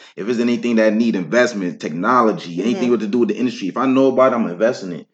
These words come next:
Speaker 2: Mm-hmm.
Speaker 1: And I just feel like we gotta do that more. Instead of just investing in a, a hundred thousand dollar chain,
Speaker 2: I agree.
Speaker 1: I don't even know what that's bringing it to you. Why don't you just buy your block back? Why don't you buy, try to do what Nipsey, and I feel like Nipsey is, um, is a good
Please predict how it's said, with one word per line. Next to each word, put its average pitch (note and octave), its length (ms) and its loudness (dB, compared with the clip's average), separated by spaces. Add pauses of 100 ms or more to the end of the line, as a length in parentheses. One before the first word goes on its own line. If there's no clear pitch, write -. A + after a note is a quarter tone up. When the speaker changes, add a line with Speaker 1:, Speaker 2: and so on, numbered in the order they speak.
Speaker 2:
Mm-hmm. F#3+ 160 -10
Speaker 1:
And F#2 100 -4
I A2 40 0
just A2+ 120 -4
feel B2 80 -2
like G#2+ 100 2
we A2+ 80 2
gotta G#2+ 160 2
do G#2+ 100 0
that G2+ 140 0
more. A#2 360 2
Instead A2 240 -2
of G#2 80 -2
just G#2 160 -4
investing A2+ 320 -2
in G#2 120 0
a, F2 200 -6 (420)
a F2 240 -2
hundred B2 240 -2
thousand A2+ 220 2
dollar G#2 200 2
chain, C3 540 0 (280)
Speaker 2:
I E3 120 0
agree. G3 280 -6
Speaker 1:
I A3+ 60 -2 (120)
don't A#2+ 280 2
even A#2 160 0
know B2 100 2
what A#2 120 4
that's G2+ 280 2
bringing C#3+ 300 4
it A#2+ 120 4
to B2+ 80 -2
you. A#2 180 2
Why A2 220 2
don't B2 140 2
you B2 80 -4
just G#2 100 -4
buy A#2 140 4
your B2 140 6
block B2+ 280 2
back? F#2 160 -2
Why G2+ 100 -4
don't A#2+ 120 -4
you B2 60 -2
buy, A#2+ 420 4 (200)
try C3+ 180 6
to B2+ 60 2
do D3 100 8
what C#3 140 8
Nipsey, D#3+ 520 0 (120)
and B2 100 2
I D3 40 6
feel D3 140 4
like C#3+ 100 8
Nipsey C#3+ 380 2
is, A#2 100 -2
um, B2 440 0 (260)
is G#2+ 100 -2
a G#2 60 4
good A#2+ 460 4